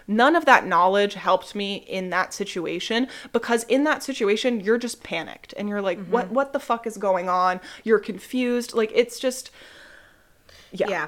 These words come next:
Speaker 1: that's all.
Speaker 2: There's
Speaker 1: That's
Speaker 2: just,
Speaker 1: it.
Speaker 2: there's something oddly romantic about, like, um, theoretical victimhood.
Speaker 1: Mm.
Speaker 2: For, <laughs> I don't know why. Um, definitely need to unpack that, but I'm not a psychologist, so, eh. And, yeah, but you're right. It's something, it's like planning your own fun-,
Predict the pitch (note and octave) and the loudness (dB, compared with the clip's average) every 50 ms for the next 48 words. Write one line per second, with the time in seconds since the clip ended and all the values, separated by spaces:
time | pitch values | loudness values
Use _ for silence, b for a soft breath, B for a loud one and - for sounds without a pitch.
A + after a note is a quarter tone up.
0 | - C4 E4+ F#4 F#4 B3+ - A2+ C#4 C#4 D4 A4 F4+ F4+ - - A3+ - - D4 | -2 0 0 4 6 6 6 8 8 10 10 10 10 8 6 4 4 4 6 4
1 | D4 D4 - F4 F4 F4 G4 A#3 F3+ F#3+ G3 F#3+ G3+ G3 F#3+ F3 E3+ E3 D#3+ D#3+ | 4 6 6 6 6 6 4 4 4 4 4 4 4 2 2 2 2 0 -2 -4
2 | E3 - F#3+ F3+ - G#3+ - - E3 E3 D#3+ - - E3 D#3+ D3+ D#3 D3+ - - | -4 -4 -8 -6 -6 -6 -2 0 0 0 0 0 0 0 0 0 -2 -4 -8 -8
3 | - E3+ E3 D#3+ D3+ D3+ D#3 D3+ - - G3 F#3 F3 E3+ D#3 D#3+ F3 - E3+ E3 | -4 -2 0 0 -2 -2 -6 -10 -10 -6 -4 0 0 0 0 0 -2 -4 -4 -4
4 | D#3+ E3 D#3+ - - F3 F3 F3 G#3 G#3 G#3+ G#3 A#3 A3+ - _ - G3 A3 G3 | -4 -8 -12 -8 -6 -6 -4 -2 -2 -2 -2 -2 -6 -10 -14 _ -8 -8 -6 -6
5 | F3 E3+ D#3+ - - C#4+ C#4 C4+ - - - - - - C4+ - - - - - | -6 -8 -10 -2 2 4 4 4 2 -2 -12 -20 -20 -20 -20 -20 -18 -20 -20 -18
6 | - - D4 D#4+ C#4+ C#4 C#4+ C#4+ C#4+ C#4 C#4+ A#3 A#3+ A3+ A#3+ C4+ D4+ E4+ G4 F#4+ | -16 -6 0 2 4 4 4 6 4 4 4 4 2 2 4 2 2 0 -4 -6
7 | B B B B B B B A3+ G#3+ G#3 G#3 G3 G3 F#3+ F3+ F3 F#3 A3 A3+ A#3 | B B B B B B B 4 4 6 4 4 0 -4 -8 -6 -4 -4 -4 -2
8 | G#3+ F#3 F3 E3 - - F3 F3 - F3 E3 E3 - F3 E3+ E3 D#3+ D#3 D#3 D3+ | -4 -4 -4 -4 -4 -4 -6 -6 -6 -6 -8 -4 -2 -2 -2 -2 -4 -6 -6 -6
9 | D3+ D#3 - - - - - G2 F#2+ G2 - - - - - - - D#3 D#3 D#3+ | -8 -8 -12 -14 -14 -10 -8 -6 -6 -6 -8 -10 -14 -14 -14 -12 -10 -10 -10 -10
10 | - - - - - F3 F3+ F3+ B B B B B B B B B - G#3 G#3 | -10 -14 -12 -8 -8 -8 -8 -8 B B B B B B B B B 0 2 2
11 | G3+ G3+ G3 G3 - - G3 E3 D3 F#3 F3+ E3 C#3+ F3 F3 F3 E3+ E3 E3 E3 | 4 4 2 0 0 0 0 0 2 0 0 -2 0 0 2 2 2 2 2 0
12 | - - F#3 F3+ F3+ F3+ F3 - _ _ - - G3 G3 A3+ A3 G#3+ - A#3 A#3 | -4 -4 -6 -6 -6 -8 -10 -14 _ _ -6 -6 -4 -2 -2 -2 -2 -2 -4 -2
13 | B3 A#3+ A#3 A3+ A3+ A3 - A3+ A3+ A#3+ A#3 G3 | -2 -2 -2 -2 -4 -4 -4 -4 -2 -2 -2 -4